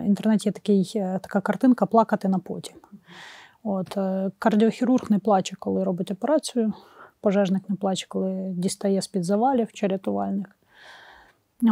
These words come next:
От, і, е, військові, і волонтери, які активно задіяні в війні, в фронті, не мають, е, права на те, щоб там, е,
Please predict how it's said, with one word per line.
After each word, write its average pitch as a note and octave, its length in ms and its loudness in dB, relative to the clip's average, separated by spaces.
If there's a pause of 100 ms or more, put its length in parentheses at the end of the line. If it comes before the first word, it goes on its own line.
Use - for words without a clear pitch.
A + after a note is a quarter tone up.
От, G3 220 -4
і, A3 400 6
е, G3+ 440 4 (340)
військові, B3+ 460 4 (180)
і A3+ 40 2
волонтери, G3+ 600 2 (340)
які G3 340 2 (140)
активно G3+ 440 2
задіяні G3 540 2
в E3+ 80 -2
війні, G3 420 2 (280)
в - 60 -20
фронті, G#3 380 -2
не F#3 100 2
мають, F3+ 480 -4
е, F#3+ 300 -4 (100)
права G3+ 360 4
на F3+ 500 -2
те, - 120 -10
щоб F3 420 -4
там, E3 180 -14 (1400)
е, F#3+ 400 2